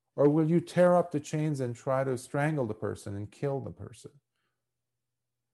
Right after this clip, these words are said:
It's interesting to do these personal, tiny little, and no one needs to know about them except you, just to visualize what were your, what would your responses be,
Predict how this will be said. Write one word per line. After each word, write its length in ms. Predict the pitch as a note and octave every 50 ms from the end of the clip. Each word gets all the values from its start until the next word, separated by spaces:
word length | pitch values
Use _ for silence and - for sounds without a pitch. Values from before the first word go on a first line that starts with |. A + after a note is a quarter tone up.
| _ _ _ _ _ _ -
It's 180 | C#3+ - -
interesting 600 | G3+ A3 - - D3+ - - - C3 A#2+ A#2+ A#2 - - _ _
to 100 | - C#3
do 300 | B2 A#2 D3+ E3 D#3+ D3+
these 280 | C3+ C3+ B2+ A#2+ B2 -
personal, 680 | - _ D#3 D#3 D#3 D3+ - D3 C#3+ C#3 C#3 C3+ B2+
tiny 420 | B2+ - - C#3+ C#3+ D3+ D3 C#3+
little, 480 | C3+ C3 C3 C3 C3 C3 B2+ B2+ B2+ - _ _ _ _ _ _ _ -
and 120 | - A2
no 100 | A2+ A#2+
one 180 | C3+ D#3 E3 E3
needs 240 | E3 E3 D#3 - -
to 80 | F3
know 220 | E3+ F3 F#3 F3+ E3
about 380 | B2+ A2 G#2+ G2 - - -
them 200 | - A#2+ B2+ C3 - _ _ _ _ _ _ -
except 480 | D3+ - - - - A#2+ A2 - - -
you, 320 | A2+ G#2+ G2+ - B2+ C3+ - _ _ _ _ _ _ _ _ _ _ _ _ _ _ _ _ _ _
just 320 | - F#3 G#3+ A3+ - - -
to 360 | A#3+ A#3 A3+ A3 G#3+ G3+ F#3 D3
visualize 640 | D3+ F#3+ G#3+ G3+ F#3 E3+ D3 C#3 C3+ C3+ C3+ C3
what 340 | D3 D3+ E3 F#3 A3 B3 C4+
were 320 | B3 G#3+ G#3+ G#3+ G#3+ G#3 G3
your, 300 | F#3+ F#3+ - E3 E3+ -
what 320 | - D#3+ E3+ F#3+ G#3+ A#3+
would 320 | G#3+ E3+ F3 G3 G#3+ G#3 E3+
your 240 | D#3 D#3+ E3+ E3 D3+
responses 1000 | C#3+ D3+ D3 - - - - D#3 D#3+ E3 E3 D#3+ D#3 - - - A2 G#2 G2+ G#2
be, 360 | G#2+ B2+ B2+ A#2 G2+ G2+